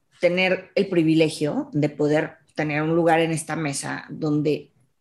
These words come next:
de primera mano llegaron a tronarme la cabeza con cómo está cambiando el mundo.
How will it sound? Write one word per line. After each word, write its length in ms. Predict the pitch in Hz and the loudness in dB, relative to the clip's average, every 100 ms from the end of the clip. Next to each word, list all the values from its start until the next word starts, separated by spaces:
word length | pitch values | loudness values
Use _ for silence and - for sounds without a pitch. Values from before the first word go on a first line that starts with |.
| _ _ _ _ - | _ _ _ _ -6
de 160 | 165 | -2
primera 420 | 175 180 180 185 202 | -2 0 0 0 0
mano 560 | 196 170 160 165 - - | 0 0 0 -4 -8 -6
llegaron 520 | 160 170 175 185 190 | 0 2 4 2 0
a 300 | 165 - - | -2 -4 -2
tronarme 560 | 180 156 160 160 165 180 | -2 0 0 0 0 0
la 140 | 180 | 0
cabeza 640 | 143 147 143 147 156 - - | -2 -6 -6 -6 -8 -10 -6
con 180 | 151 165 | -2 0
cómo 240 | 175 185 | 0 0
está 200 | 185 175 | -2 -4
cambiando 380 | 175 170 156 160 | -2 -2 0 0
el 80 | 170 | 0
mundo. 460 | 170 143 139 - | 0 -2 -4 -8